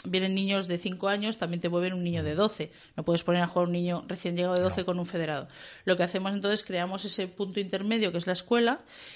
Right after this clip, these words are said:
Speaker 1: y vamos viendo las cualidades de cada niño y cómo va evolucionando. Y muchos niños de la escuela al año siguiente pasan ya a federados, porque ya han tenido ese previo,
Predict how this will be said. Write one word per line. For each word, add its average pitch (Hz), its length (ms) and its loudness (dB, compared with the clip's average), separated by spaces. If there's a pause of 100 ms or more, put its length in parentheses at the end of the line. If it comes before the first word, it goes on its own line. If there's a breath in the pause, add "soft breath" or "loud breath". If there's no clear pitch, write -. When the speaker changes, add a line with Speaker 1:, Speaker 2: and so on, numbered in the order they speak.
Speaker 1:
y 185 100 -2
vamos 185 280 2
viendo 208 240 2
las 208 160 2
cualidades 190 640 4
de 196 100 0
cada 165 200 4
niño 214 240 4
y 226 40 2
cómo 185 220 -4
va 180 60 0
evolucionando. 175 680 -4
Y 180 120 -2
muchos 208 360 0
niños 214 280 4
de 165 80 0
la 156 80 0
escuela 220 340 4
al 175 240 -2
año 180 180 -2
siguiente 220 400 -2
pasan 170 320 -2
ya 180 140 0
a 190 40 -2
federados, 165 580 -4
porque 151 260 -8
ya 160 140 0
han 165 80 -4
tenido 175 320 -2
ese 170 160 -4
previo, 170 640 -2